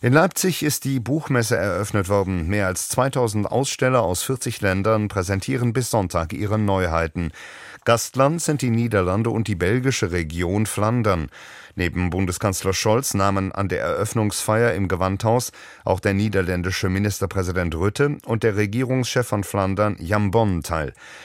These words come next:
Die Rede von Scholz wurde teilweise von Störrufen begleitet. Ab morgen ist die Buchmesse auch für Besucherinnen und Besucher geöffnet.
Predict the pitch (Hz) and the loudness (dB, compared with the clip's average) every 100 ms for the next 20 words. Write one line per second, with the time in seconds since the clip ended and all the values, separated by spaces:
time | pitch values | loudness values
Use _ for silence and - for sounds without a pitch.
0 | - 87 92 143 131 117 104 - 117 120 | -6 -2 0 2 2 0 -2 2 2 2
1 | - 113 110 113 123 101 101 101 110 - | 2 0 0 0 2 4 2 2 0 0
2 | 113 - 131 127 110 113 113 104 98 98 | -2 0 2 4 4 2 2 0 2 4
3 | 95 87 87 - - - - - - - | 2 2 -4 -4 -20 -20 -20 -20 -20 -10
4 | - - 90 104 147 180 156 127 110 113 | -6 0 2 2 2 0 0 -2 -2 -2
5 | 110 104 90 98 - 95 87 101 120 104 | 0 0 0 0 0 -2 -2 -4 0 0
6 | 82 95 98 98 92 95 92 - 101 80 | 0 0 0 0 0 -2 -4 -2 -2 0
7 | 90 82 78 73 85 82 73 73 - | -4 -2 -2 -2 -2 -4 -4 -6 -8